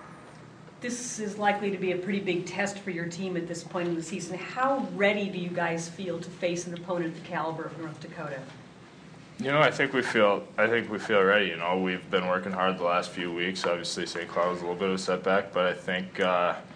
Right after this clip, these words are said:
Speaker 2: we've came together since then. We've been, uh, working hard. We had a, last weekend, I think we showed a lot of, uh, a lot of, I don't know what the word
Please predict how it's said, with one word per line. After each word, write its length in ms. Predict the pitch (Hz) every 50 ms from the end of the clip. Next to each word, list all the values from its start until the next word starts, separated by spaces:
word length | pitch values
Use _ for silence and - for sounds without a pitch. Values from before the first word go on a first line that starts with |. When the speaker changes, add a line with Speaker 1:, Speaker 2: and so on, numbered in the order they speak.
| - - - -
Speaker 2:
we've 180 | - 92 92 95
came 240 | - 104 95 95 95
together 340 | 90 92 90 92 92 95 95
since 340 | - - 87 90 90 -
then. 320 | - 87 90 92 95 92 92
We've 200 | 90 90 87 - - - - -
been, 280 | 101 95 92 92 92
uh, 200 | 92 90 90 87
working 300 | 87 92 92 92 - 98
hard. 340 | 92 92 87 87 90 92 92
We 80 | 92 92
had 160 | 92 92 92
a, 180 | 90 87 90 87 - - - - - - - - - - - - - - - - - 92
last 280 | 95 95 92 92 -
weekend, 360 | 98 92 92 92 98 92 92
I 100 | 90 90
think 180 | 90 92 95 95
we 220 | 95 92 92 87 90 - -
showed 260 | - - - 95 90
a 60 | 90 92
lot 260 | 92 90 92 92 92
of, 240 | 90 90 - - 98
uh, 400 | 92 90 87 87 85 87 90 87 85 - - - - - - - - - - - - - - - - - -
a 20 | 95
lot 240 | 90 87 90 90
of, 440 | 85 87 85 85 85 85 - - - - -
I 40 | 90
don't 160 | 85 85 82 82
know 80 | 82
what 180 | 85 85 82 85
the 80 | 95
word 240 | 87 85 85 85 85